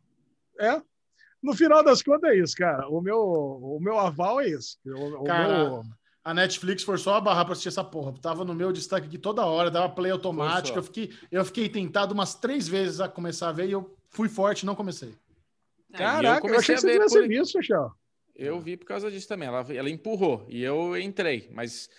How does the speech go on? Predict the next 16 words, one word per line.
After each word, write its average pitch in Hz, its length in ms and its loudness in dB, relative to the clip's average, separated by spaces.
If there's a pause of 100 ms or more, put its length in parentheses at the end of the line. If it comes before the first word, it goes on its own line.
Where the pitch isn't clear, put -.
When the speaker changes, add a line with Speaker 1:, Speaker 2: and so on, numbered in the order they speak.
(220)
Speaker 3:
na 151 120 -4
hora 214 200 4
que 233 100 -2
eu 196 120 2
li 180 180 -2
a 175 100 0
sinopse, 147 640 -4
assim, 139 240 -12
comecei 135 320 -10
a - 20 -4
assistir, 147 240 -10
eu 196 60 -6
falei, 240 140 -12
"Caralho, 247 460 2
velho, 151 180 0
mas 143 320 -10